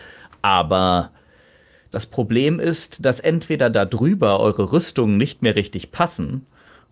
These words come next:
oder darunter das Metall potenziell nicht so ganz ideal als, ähm, Isolationsmaterial dienen kann, sondern eher dann als wärmeleitend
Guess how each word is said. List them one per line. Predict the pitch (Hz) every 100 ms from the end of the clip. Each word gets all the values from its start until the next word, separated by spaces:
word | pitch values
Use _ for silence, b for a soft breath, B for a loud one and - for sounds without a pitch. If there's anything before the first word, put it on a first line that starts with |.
| _ -
oder | 131 110
darunter | 101 98 110 156 110 90 120 131 B B B B
das | - 127 127
Metall | 120 120 139 147 175
potenziell | - 147 143 123 - 117 110 110 110 107 90 B - _ _ _ _ _ _ _ _ _
nicht | - 170 180 - -
so | 156 139 135
ganz | 131 127 131 - - - - - _
ideal | 151 120 107 107 110 104
als, | 71 87 85 - - -
ähm, | 101 87 82 82 -
Isolationsmaterial | 113 107 98 - 117 107 - 95 - 95 95
dienen | 92 98 98
kann, | - 104
sondern | 104 110 110
eher | 113 120 120 117 113
dann | 110 104
als | 98 98 104
wärmeleitend | 104 110 98 90 95 - 90